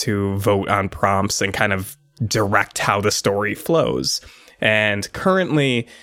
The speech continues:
the theme of this adventure is, uh, being set in Vampire the Masquerade.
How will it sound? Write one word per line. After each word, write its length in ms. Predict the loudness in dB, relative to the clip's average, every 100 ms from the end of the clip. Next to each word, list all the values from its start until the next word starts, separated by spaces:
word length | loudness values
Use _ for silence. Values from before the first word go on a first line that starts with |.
| -6
the 80 | -4
theme 420 | 0 2 2 2 2
of 220 | 0 2
this 220 | 0 0 -2
adventure 680 | -2 0 0 0 0 0 -2 -4
is, 400 | -2 -2 -2 -2
uh, 160 | 0 0
being 180 | -2
set 280 | -2 -2 -2
in 160 | -4 -2
Vampire 480 | 0 0 0 0 0
the 80 |
Masquerade. 800 | 0 -2 -2 -4 -2 0 0 -4